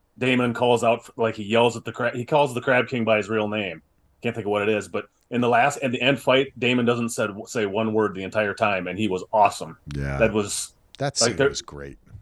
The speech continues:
Speaker 1: That, that whole end, and he was just so damn good too, and he didn't say a word. Man, I just, Matt Smith is just killing it.
Speaker 2: He is. Impressing me too. And I was thinking about, um, some of his more naked scenes.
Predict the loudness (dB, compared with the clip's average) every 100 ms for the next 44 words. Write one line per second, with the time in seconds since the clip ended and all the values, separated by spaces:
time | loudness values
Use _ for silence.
0 | _ _ -4 -4 -2 0 2 2 4 4
1 | 4 2 2 0 0 -2 0 0 -2 -6
2 | -2 2 4 2 0 0 0 2 0 2
3 | 0 0 -2 0 0 2 2 2 0 -2
4 | -2 0 0 0 -6 -2 0 0 -2 -4
5 | -4 -6 -4 -4 -4 -6 -10 _ _ _
6 | _ _ _ -20 _ 0 2 2 0 -2
7 | -4 -10 _ _ -20 _ -20 -16 -2 -2
8 | 2 0 2 2 2 2 2 2 4 2
9 | 0 2 2 0 0 0 2 2 2 0
10 | -4 -4 -2 -4 -2 -2 -2 0 0 0
11 | -2 -2 -2 0 2 2 2 2 0 0
12 | -2 -4 -4 -4